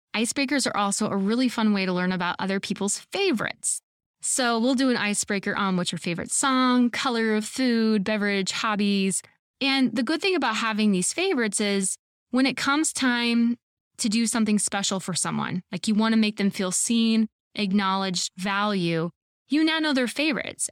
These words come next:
They love this color, they love this song, they love this food, you know that they're into this hobby. And so if you're trying to craft a gift for them or craft something meaningful for them, you can do that now.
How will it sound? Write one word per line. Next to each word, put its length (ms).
They 200
love 240
this 200
color, 600
they 180
love 220
this 160
song, 760
they 420
love 300
this 280
food, 680
you 180
know 200
that 220
they're 280
into 240
this 180
hobby. 600
And 120
so 160
if 120
you're 80
trying 260
to 80
craft 400
a 60
gift 300
for 140
them 380
or 280
craft 360
something 640
meaningful 720
for 360
them, 340
you 140
can 160
do 180
that 240
now. 380